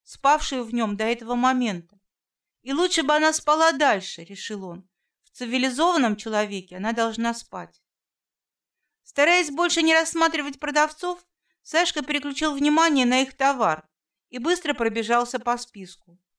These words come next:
Куриные бёдра, картошка, морковь, макароны, мороженая рыба.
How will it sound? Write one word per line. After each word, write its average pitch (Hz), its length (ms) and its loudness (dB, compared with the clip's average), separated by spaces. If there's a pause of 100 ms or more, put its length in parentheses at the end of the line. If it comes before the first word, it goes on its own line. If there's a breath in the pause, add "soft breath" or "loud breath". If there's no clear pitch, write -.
(640)
Куриные 302 440 4
бёдра, 247 420 0
картошка, 233 720 -4
морковь, 226 680 -2
макароны, 226 680 0
мороженая 226 600 0
рыба. 208 440 -8